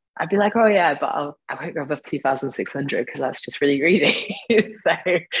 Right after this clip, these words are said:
no, I still focus mostly on eating, like, good quality food, single ingredients, keeping, make sure I have, like, pr-, plenty of protein, making sure I'm having enough fats. Um, but also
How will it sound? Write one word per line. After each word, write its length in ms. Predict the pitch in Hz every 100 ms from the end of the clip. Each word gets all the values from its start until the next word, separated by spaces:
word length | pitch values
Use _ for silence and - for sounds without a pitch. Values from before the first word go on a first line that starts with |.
| - - -
no, 240 | 202 170
I 140 | 165 185
still 300 | - 262 254
focus 400 | 226 220 208 202
mostly 340 | 185 190 185
on 100 | 170
eating, 580 | 170 160 175 165 165 165 _ _ _ -
like, 360 | 135 139 - _ -
good 240 | 160 151
quality 420 | - 131 131 147 -
food, 320 | 214 196 190
single 260 | 147 139 131
ingredients, 680 | 127 156 160 151 147 139 - _
keeping, 300 | 135 135 135
make 160 | 127
sure 280 | - 135 127
I 160 | - 135
have, 140 | - - _ -
like, 160 | -
pr-, 180 | - 151 -
plenty 240 | 170 147 131
of 80 |
protein, 460 | - 170 165 170 156
making 200 | 131 -
sure 180 | - 127
I'm 140 | 135 - -
having 220 | 147 131
enough 200 | 127 - -
fats. 420 | 143 - - - - - - - -
Um, 400 | 135 131 131 131 131
but 120 | 147
also 540 | 156 156 156 139 135